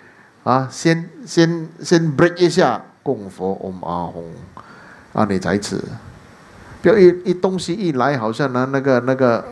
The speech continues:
很，好像那个恶鬼或者是那个狗啊，在那边，哇，把整个脸放那个食物那边这样吞了。啊，广东话，“哦，狗抢屎”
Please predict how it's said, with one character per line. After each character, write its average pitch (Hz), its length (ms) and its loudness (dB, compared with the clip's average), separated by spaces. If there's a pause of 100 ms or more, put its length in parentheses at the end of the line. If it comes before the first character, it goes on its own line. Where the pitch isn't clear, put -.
(120)
很， 117 180 -2 (1040)
好 120 160 0
像 151 180 2
那 160 80 -2
个 160 140 2 (100)
恶 160 200 4
鬼 110 280 -2
或 147 160 4
者 131 60 4
是 151 160 0
那 147 60 0
个 147 120 2 (200)
狗 117 320 4
啊， 143 160 8
在 147 120 4
那 139 60 -2
边， 147 220 2
哇， 107 180 2
把 113 220 -2
整 123 220 0
个 156 120 6
脸 120 240 0
放 147 260 -4
那 151 60 0
个 139 100 0
食 127 240 0
物 147 140 6
那 135 100 4
边 131 140 2
这 135 80 4
样 127 140 2
吞 120 400 4
了。 - 80 -16 (2250)
啊， 156 280 2 (160)
广 123 260 0
东 156 280 0
话 139 340 2
，“哦， 107 260 2
狗 135 240 4
抢 135 340 2
屎” 110 140 -4